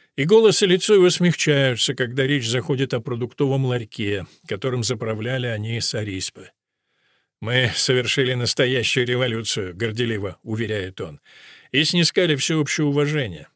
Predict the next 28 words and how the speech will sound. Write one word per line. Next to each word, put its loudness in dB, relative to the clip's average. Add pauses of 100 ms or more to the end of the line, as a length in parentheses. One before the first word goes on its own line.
(160)
Воду 4
кипятили -4
и -6
для -4
фруктовых -2
соков, -2
и 0
для -4
кофе, 0
и -8
для -6
чего -4
хотите. -6 (340)
Стаканы, 2
тарелки 2
и 4
вилки, 0
ложки 0
мыли 0
и -2
до -2
употребления, 0
и -2
после. -2 (260)
Гигиена 4
прежде 0
всего, 0
революция. -2